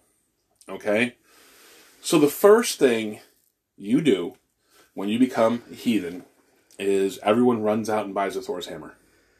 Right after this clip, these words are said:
Everyone runs out and buys some runes. Everyone runs out and buys, you know, a horn. <laughs> We don't need all these things. Um, we want them, and later on they become important to our worship and important to our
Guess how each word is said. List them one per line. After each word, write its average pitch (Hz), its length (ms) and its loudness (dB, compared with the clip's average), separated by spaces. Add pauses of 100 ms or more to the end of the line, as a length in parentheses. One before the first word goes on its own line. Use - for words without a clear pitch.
(480)
Everyone 104 360 0
runs 104 220 2
out 101 140 -4
and 95 80 -10
buys 92 240 -4
some 92 120 -8
runes. 82 440 -10 (320)
Everyone 101 340 -4
runs 107 280 -2
out 110 200 0
and 101 80 -6
buys, 104 440 2 (380)
you 104 120 0
know, 98 200 0
a 95 60 -4
horn. 92 540 2
<laughs> - 40 -20 (1120)
We 120 100 4
don't 131 300 2
need 127 220 6
all 98 180 6
these 92 240 -8
things. 90 500 -14 (580)
Um, 95 520 -2 (180)
we 117 180 -4
want 139 240 6
them, 117 240 0 (400)
and 107 300 -2
later 110 280 2
on 113 240 2
they 104 100 0
become 104 300 -6
important 110 600 0
to 110 200 0
our 92 160 0
worship 143 520 2
and 107 100 -2
important 104 480 -4
to 104 180 -2
our 98 260 -4